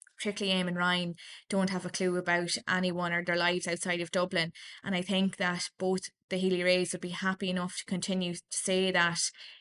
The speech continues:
in the Dáil and continue to just represent their communities and be on a public forum for as long as they can without having to go into government. Because like you said,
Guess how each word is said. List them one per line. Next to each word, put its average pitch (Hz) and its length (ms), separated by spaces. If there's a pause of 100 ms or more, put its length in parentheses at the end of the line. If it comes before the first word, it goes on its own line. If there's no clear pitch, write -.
(120)
in 190 300
the 185 100
Dáil 175 480
and 175 260
continue 190 440
to 185 120
just 185 260
represent 180 460
their 175 120
communities 180 840 (680)
and 196 140
be 202 140
on 185 120
a 175 60
public 185 380
forum 180 640 (1000)
for - 160
as 185 140
long 190 240
as 185 100
they 185 80
can 180 380
without 180 400
having 185 340
to - 80
go 180 120
into 180 180
government. 180 320
Because 190 260
like 196 220
you 196 60
said, 180 320